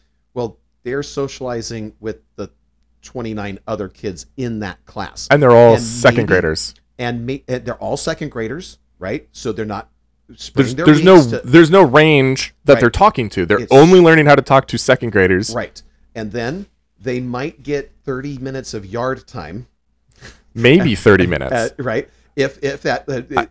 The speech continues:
Speaker 2: I was
Speaker 1: they
Speaker 2: hearing about a, a school in Texas that decided that they were only gonna give them fifteen minutes because they decided that after fifteen minutes, students couldn't go longer than fifteen minutes without getting into conflict. So we're going to make it so they literally cannot get into conflict.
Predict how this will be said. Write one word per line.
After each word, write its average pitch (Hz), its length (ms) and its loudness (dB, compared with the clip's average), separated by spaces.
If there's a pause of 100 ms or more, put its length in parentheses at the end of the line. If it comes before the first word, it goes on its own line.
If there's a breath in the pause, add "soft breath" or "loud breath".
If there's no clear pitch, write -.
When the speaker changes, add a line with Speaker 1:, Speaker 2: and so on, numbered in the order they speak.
Speaker 2:
I 135 80 6
was 190 160 4
Speaker 1:
they 127 40 -4
Speaker 2:
hearing 151 220 2
about 127 200 6
a, - 220 2
a 120 60 2
school 139 500 -2
in 101 120 -2
Texas - 580 -8
that 101 260 -2
decided 120 540 -2
that 117 120 -4
they 117 120 2
were 113 180 0
only 117 220 -4
gonna 117 180 -4
give 113 220 -2
them 104 160 -2
fifteen 113 560 -8
minutes 135 320 -4
because 110 400 -4
they 110 120 0
decided 110 500 -2
that 104 140 -2
after 107 380 -4
fifteen 110 540 -8
minutes, 120 340 -6
students 113 640 -6
couldn't 123 460 -2 (360 soft breath)
go 120 440 4
longer 123 440 0
than 117 140 -4
fifteen 107 460 -10
minutes 107 260 -8
without 104 400 -2
getting 104 260 -4
into 95 260 -10
conflict. 98 680 -8 (320 loud breath)
So - 180 -8
we're 107 180 -6
going 101 260 -6
to 101 120 -14
make 95 240 -8
it - 80 -12
so - 140 -12
they 92 160 -6
literally 95 440 -4
cannot 90 400 -10
get - 220 -8
into 139 340 -6
conflict. - 720 -10